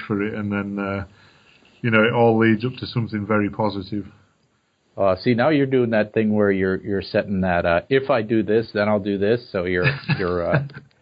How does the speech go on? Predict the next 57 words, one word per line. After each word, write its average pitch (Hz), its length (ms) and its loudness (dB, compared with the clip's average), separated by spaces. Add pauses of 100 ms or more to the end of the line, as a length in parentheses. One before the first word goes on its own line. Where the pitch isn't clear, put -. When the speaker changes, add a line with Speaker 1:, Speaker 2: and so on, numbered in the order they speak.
(520)
Speaker 1:
I'm 117 100 -2
Speaker 2:
you 160 200 2
Speaker 1:
too 156 80 2
busy 165 200 2
Speaker 2:
should, 120 80 2
Speaker 1:
running 160 360 2
to 147 100 -8
Speaker 2:
you 185 320 2
Speaker 1:
write 175 100 0
Speaker 2:
should 135 180 0
know 135 160 4
better. 131 320 0
You 156 240 2
should 151 200 0
know 127 140 4
better 113 300 0
than 92 180 -6
that. 143 960 -2 (180)
Speaker 1:
<laughs> - 160 -8
I'm 147 240 0
too 226 160 2
busy 190 260 2
running 165 380 0
to 135 120 0
write 131 220 2
a 127 60 -6
book. 135 260 0
It's 117 140 -4
wasted 139 480 -2
time. 131 400 0 (600)
<laughs> - 100 0 (1800)
Speaker 2:
So 113 160 0
what 143 160 2
you 139 80 -6
do 151 260 2
is 120 140 -2
you, 113 320 2
uh, 98 200 4
you 101 180 -6
go 123 220 2
online 107 480 2
and 87 140 -6
find 98 280 0
some 92 400 -2
nice, 110 480 -2
um, 90 440 0
eloquent 104 520 0
person 92 460 -2
in 87 320 -2
India 95 460 2
or 87 200 -2
Pakistan 90 680 0
to 82 80 -4
ghostwrite 90 500 0
it - 180 -4
for 85 160 0
you. 82 140 0